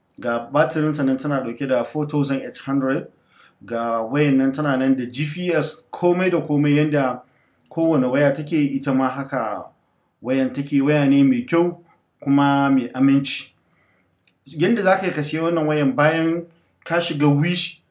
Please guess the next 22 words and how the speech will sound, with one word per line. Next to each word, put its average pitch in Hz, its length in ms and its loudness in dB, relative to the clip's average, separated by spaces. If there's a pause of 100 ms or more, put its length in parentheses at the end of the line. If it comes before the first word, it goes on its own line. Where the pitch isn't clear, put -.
ka 156 140 -2
saka 143 360 -2
account, 151 520 0 (100)
register 147 600 -2
da 120 220 0
account 151 280 -2
ɗinka. 180 360 -2 (1000)
So 143 400 -2
in 196 380 -4
suka 185 260 -4
kawo 170 240 6
ka 170 100 -2
nan 160 160 0
wurin 151 220 0
kawai 151 220 0
za 160 180 2
ka 160 80 -8
zo 143 160 0
ka 143 80 -12
yi 135 80 -6
selecting 131 560 -6
ne. 95 140 -12